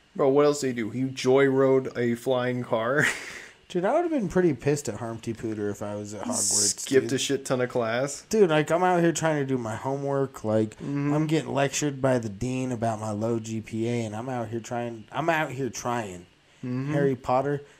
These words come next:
Speaker 2: catches one fucking goddamn little snitch in his mouth.
Speaker 1: Yeah.
Speaker 2: And now he's the golden pony boy?
Speaker 1: He's the hero of the school.
Speaker 2: Fuck you, kid.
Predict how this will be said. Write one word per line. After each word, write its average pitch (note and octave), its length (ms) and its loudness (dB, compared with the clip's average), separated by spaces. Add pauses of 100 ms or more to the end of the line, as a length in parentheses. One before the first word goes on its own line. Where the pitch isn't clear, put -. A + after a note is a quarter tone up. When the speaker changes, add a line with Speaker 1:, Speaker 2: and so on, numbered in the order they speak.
(200)
Speaker 2:
catches F#2+ 420 -8
one E3 340 -8
fucking D3+ 680 -8
goddamn B2 800 -8
little B2 200 -6
snitch A2 560 -8
in G2 120 -14
his A2 320 -10
mouth. G2+ 580 -12 (400)
Speaker 1:
Yeah. B2 280 -2 (200)
Speaker 2:
And B2+ 160 -10
now A#2+ 240 -2
he's B2 340 -2
the C#3+ 120 0
golden C#3 400 2
pony C#3+ 300 -2
boy? D#3 300 0
Speaker 1:
He's C3+ 380 2
the C3 120 2
hero B2+ 280 4
of A2+ 120 -2
the A2+ 100 -6
school. - 400 -4
Speaker 2:
Fuck - 360 -4
you, A#2+ 140 -2
kid. G2+ 340 -6